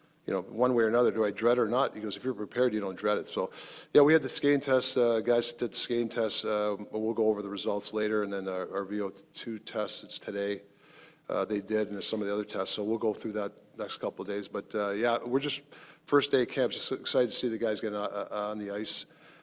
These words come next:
Get the anxiety. I think, you know, some guys get anxiety and squeezing the sticks early. So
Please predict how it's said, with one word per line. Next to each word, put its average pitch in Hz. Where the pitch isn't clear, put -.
Get 135
the 147
anxiety. 127
I -
think, 127
you 143
know, 113
some 120
guys 120
get 120
anxiety 113
and 110
squeezing 113
the 104
sticks -
early. 117
So 117